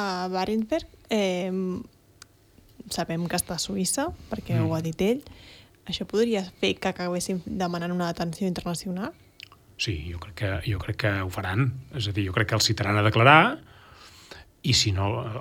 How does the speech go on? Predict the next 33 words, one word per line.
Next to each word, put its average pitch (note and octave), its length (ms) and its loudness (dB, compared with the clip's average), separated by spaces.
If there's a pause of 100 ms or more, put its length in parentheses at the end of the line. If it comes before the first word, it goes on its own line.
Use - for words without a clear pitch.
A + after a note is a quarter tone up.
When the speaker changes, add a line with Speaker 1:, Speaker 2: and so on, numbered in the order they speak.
Speaker 2:
el, D3+ 140 -4
el B2+ 60 -4
citaran A#2 880 4
ca-, G2+ 340 -6
de G2 400 -14
manera G2 200 -2
pràcticament B2+ 380 8
imminent D#3 540 8
a B2+ 160 -2
declarar F#3 500 6 (540)
i, B2 120 2
en A2 80 6
el G2+ 80 4
moment G2 360 0
que G#2+ 140 2
no G2+ 200 2
comparegui A2 800 4
a A#2+ 80 -2
declarar, A#2+ 600 4
emetran G2+ 380 0
un G#2+ 100 2
ordre A2+ 720 -2 (580)
de A#2+ 200 0
detenció G#2+ 720 4
en B2 80 4
territori G2+ 260 0
espanyol A2+ 580 2
i A#2 160 0
a, G#2 220 -6
i G#2 80 -4
a G2 80 -4
nivell G2+ 140 -6
internacional A2 640 0